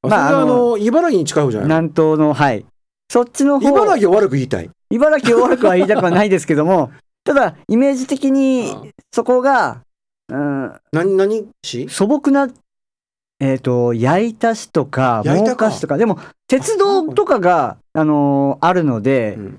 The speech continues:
Speaker 2: だから、都会っていうよりかは、文化的なのが、
Speaker 1: うん。
Speaker 2: その、うーんと、歴史のある文化っていうんですか？
Speaker 1: うん。
Speaker 2: 伝統文化みたいなところが盛んだと思います。
Speaker 1: 蔵の町？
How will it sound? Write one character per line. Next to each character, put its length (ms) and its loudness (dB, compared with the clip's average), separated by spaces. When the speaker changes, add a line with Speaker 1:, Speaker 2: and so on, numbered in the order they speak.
Speaker 2:
だ 100 -4
か 60 0
ら、 120 -2
都 140 0
会 240 0
っ 80 -12
て 120 -2
い 40 2
う 40 2
よ 60 0
り 80 -2
か 120 0
は、 120 2
文 240 0
化 100 -2
的 200 -6
な 100 0
の 120 -2
が、 340 0
Speaker 1:
う 40 -12
ん。 20 -8
Speaker 2:
そ 80 -2
の、 300 -2
う 40 -8
ー 460 -6
ん 40 -12
と、 400 -2
歴 240 -2
史 180 -4
の 160 2
あ 60 2
る 220 -2
文 260 0
化 100 -4
っ 60 -6
て 120 -8
い 20 -4
う 20 -6
ん 20 -6
で 40 -12
す 60 -18
か？ 100 -8
Speaker 1:
う 20 -8
ん。 280 -14
Speaker 2:
伝 260 0
統 220 0
文 180 0
化 120 -4
み 80 -8
た 80 -6
い 40 -6
な 140 -10
と 160 -10
こ 100 -4
ろ 160 0
が 380 0
盛 460 -4
ん 40 0
だ 120 0
と 100 -8
思 80 -8
い 40 -8
ま 40 -6
す。 60 0
Speaker 1:
蔵 160 0
の 100 2
町？ 460 -2